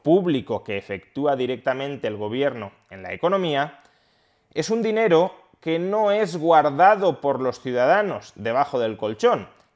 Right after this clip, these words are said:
que no es demandado, que no es atesorado, sino que es dinero, y muy especialmente en Argentina, donde guardar, donde atesorar pesos no tiene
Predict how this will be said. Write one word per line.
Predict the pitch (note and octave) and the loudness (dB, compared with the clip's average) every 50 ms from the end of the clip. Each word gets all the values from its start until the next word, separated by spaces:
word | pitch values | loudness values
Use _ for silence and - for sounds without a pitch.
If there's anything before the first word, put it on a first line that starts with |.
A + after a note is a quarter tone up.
| _ _ | _ _
que | - A#2+ A2+ | -6 -6 -4
no | B2+ C#3+ E3+ | -4 -2 -2
es | F#3 F#3+ D#3+ | -2 0 0
demandado, | D#3 D3+ C#3 B2+ B2+ C3+ C#3+ E3 F3 F3 E3 C3+ A#2+ A2+ - | -2 -2 -2 -2 -2 0 2 4 4 4 4 2 0 -4 -4
que | - B2 A#2+ | -6 -6 -6
no | C3 C#3 D3+ E3+ | -6 -6 -4 -4
es | F3+ F3 - F#3+ | -4 -4 0 0
atesorado, | F3 E3 - C3+ B2+ - - B2 A#2+ D3+ F3 F#3 D3 A#2+ G2 F2+ - _ _ _ _ _ _ _ _ | 0 0 0 -4 -10 -6 -4 -2 2 4 4 4 2 0 -6 -8 -10 _ _ _ _ _ _ _ _
sino | _ - - C3 C3 B2 A2+ - | _ -14 -10 -8 -6 -6 -8 -8
que | - A2+ B2 D#3 | -4 -2 0 0
es | F#3 F3 | 0 0
dinero, | E3 F#3 F#3+ G3+ G#3 G3 D3 C#3 D#3 E3+ - - _ | 0 -2 0 2 0 2 2 2 0 0 -2 -8 _
y | - A2 | -14 -12
muy | A2 A2+ A#2 C3 | -10 -6 -4 -4
especialmente | C3 - - C3+ - - B2 A#2 A#2 C3+ C#3+ D3 - G#2+ F#2+ | -4 -4 -6 -8 -4 -2 -2 -2 -2 -4 -8 -8 -8 -10 -10
en | F2+ F2+ | -10 -10
Argentina, | F2 F#2 - - F#2+ G2 F#2+ C#3+ D#3 D3+ B2 A#2 A#2 A#2 A2+ | -12 -14 -12 -12 -12 -10 -6 -4 -4 -2 -2 -4 -4 -4 -6
donde | F#2+ F2+ F#2 F#2 F#2 F2+ F#2 F2+ F2 | -8 -10 -12 -16 -16 -16 -14 -14 -12
guardar, | F2 F2+ G2 F#2+ G#2 B2 C3+ C3+ B2+ A#2+ | -10 -10 -10 -6 -2 0 2 2 2 0
donde | G#2+ A2 G2+ G2 G2 | -2 -6 -6 -8 -8
atesorar | F#2 - F#2 - - G2+ G#2+ A2+ A#2 - | -8 -10 -12 -10 -8 -6 -4 -4 -4 -6
pesos | - C3 B2+ - A#2 F2+ - | -6 -6 -6 -6 -8 -8 -8
no | A2 G#2+ G#2 - | -10 -10 -10 -8
tiene | B2+ A#2+ A#2+ A#2 - | -8 -8 -8 -8 -12